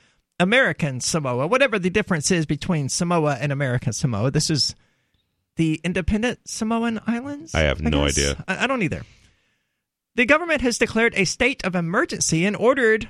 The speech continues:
Speaker 1: mandatory vaccinations. It shut schools down indefinitely. This week, it launched a door-to-door mass vaccination campaign, asking families to pin a piece of red cloth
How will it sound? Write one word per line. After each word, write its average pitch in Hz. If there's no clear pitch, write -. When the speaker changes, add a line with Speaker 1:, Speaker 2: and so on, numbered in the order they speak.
Speaker 1:
mandatory 208
vaccinations. 170
It -
shut -
schools 202
down 185
indefinitely. 190
This 247
week, 254
it 247
launched 214
a 190
door-to-door 202
mass 202
vaccination 190
campaign, 139
asking 208
families 240
to 226
pin 240
a 196
piece 233
of 160
red 202
cloth 190